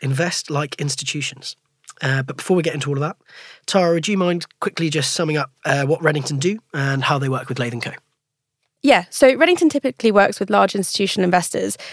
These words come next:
Speaker 2: We have over five hundred billion of assets under advice, and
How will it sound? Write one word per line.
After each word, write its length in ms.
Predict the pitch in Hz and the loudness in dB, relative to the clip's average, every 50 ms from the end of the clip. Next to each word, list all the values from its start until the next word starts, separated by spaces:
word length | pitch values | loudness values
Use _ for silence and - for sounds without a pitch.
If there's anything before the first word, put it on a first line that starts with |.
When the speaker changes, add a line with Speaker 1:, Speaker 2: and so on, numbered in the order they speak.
| - - - _ | -18 -20 -4 _
Speaker 2:
We 120 | 233 226 | 4 6
have 240 | 220 226 214 214 214 | 6 6 4 4 2
over 200 | 240 226 208 220 | 2 0 0 0
five 220 | - - 262 254 | 0 0 0 2
hundred 240 | 247 262 247 247 214 | 2 0 0 2 4
billion 360 | - 254 254 262 254 247 240 | 6 6 6 6 6 4 2
of 120 | - 220 214 | 2 -2 -2
assets 400 | - 214 196 - 208 214 - - | -2 0 0 0 0 0 0 0
under 260 | - 202 196 - 196 | 0 0 0 0 0
advice, 520 | 190 190 - 208 214 240 285 302 - - - - _ _ - | 0 2 4 4 4 4 2 0 -4 -6 -8 -10 _ _ 0
and 320 | 214 208 208 208 196 - | 2 2 2 2 0 -2